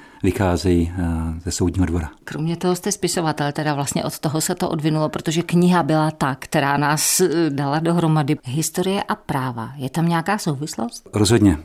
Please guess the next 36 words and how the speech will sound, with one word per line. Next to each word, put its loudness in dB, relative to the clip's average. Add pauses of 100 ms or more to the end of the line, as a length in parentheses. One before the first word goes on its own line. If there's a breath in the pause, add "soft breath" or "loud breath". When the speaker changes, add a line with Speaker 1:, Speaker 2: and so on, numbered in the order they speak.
Speaker 1:
Já 2
myslím, 2
že 0 (100)
hlavně, 2 (380)
když -2
dnes 2
vidíme 4
spousty 0 (320)
pokusů 0
o 2
revizi 2
hranic, 2
tak, -6
eh, 0
člověk 0
si -6
uvědomí, 4
že 2 (140)
i -2
z -4
hlediska 0 (220)
právního, 2 (160)
eh, -4
by -4
ta -8
historie 0
měla 2
být, -2
eh, -4
zavřenou 2
pandořinou 2
skřínkou, 0
aby -4
se -2 (200)
nezneužívala 2
a 0